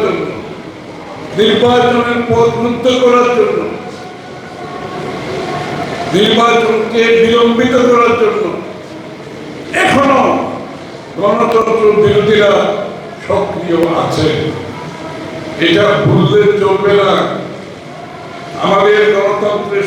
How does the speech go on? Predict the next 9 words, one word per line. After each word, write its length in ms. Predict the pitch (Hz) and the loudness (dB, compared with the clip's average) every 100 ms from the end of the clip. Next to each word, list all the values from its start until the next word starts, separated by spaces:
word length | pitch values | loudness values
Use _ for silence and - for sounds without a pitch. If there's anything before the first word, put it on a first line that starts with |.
| - | -2
সংগ্রাম 340 | 185 190 196 190 | -4 0 0 0
এখনো 240 | 196 202 202 | -2 -2 -2
শেষ 160 | 202 196 196 | 0 0 2
হয় 180 | 190 175 | 0 2
নাই। 140 | 170 - - - - - - - - - - - - - 214 - - 196 | 0 0 -4 -8 -10 -12 -12 -12 -10 -10 -8 -10 -8 -8 -6 -6 -4 0
এখনো 280 | 202 226 226 226 | 2 4 4 2
গণতন্ত্র 480 | 208 202 214 202 208 196 | 2 0 -2 2 2 4
বিরোধীরা 480 | 214 220 226 240 254 254 254 262 - - - | 4 4 4 4 4 2 0 -2 -6 -10 -4
চক্রান্ত 500 | 220 226 233 240 233 | 0 0 2 2 2